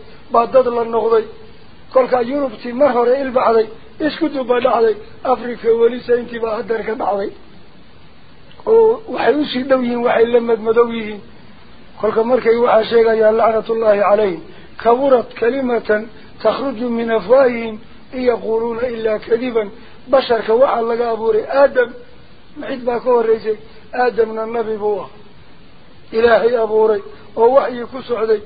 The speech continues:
Aadamkaasaa markaa laga wada beermay. Ama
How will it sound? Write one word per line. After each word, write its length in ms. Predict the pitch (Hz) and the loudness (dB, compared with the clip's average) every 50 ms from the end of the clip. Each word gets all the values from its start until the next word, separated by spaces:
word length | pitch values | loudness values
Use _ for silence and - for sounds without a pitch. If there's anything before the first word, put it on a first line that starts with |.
| - - - - - | -10 -20 -20 -16 -4
Aadamkaasaa 680 | - 262 277 - 254 240 226 - 247 240 226 - 233 233 | 0 0 2 2 0 -2 -4 -6 -8 -8 -6 -6 -6 -6
markaa 360 | 226 240 240 220 - 226 220 | -6 -6 -8 -6 -4 -4 -2
laga 260 | 220 220 226 226 233 | -2 -2 -2 -2 0
wada 260 | 226 226 226 220 220 214 | 0 0 0 0 -2 -4
beermay. 500 | 190 190 220 226 226 226 233 233 233 - - - - - - - - - - - - - - - - - - | -2 -2 0 0 0 -2 -2 -4 -4 -6 -8 -14 -20 -20 -20 -20 -20 -20 -20 -20 -20 -20 -20 -20 -20 -8 2
Ama 300 | - 330 311 285 262 254 | 4 4 4 4 0 -2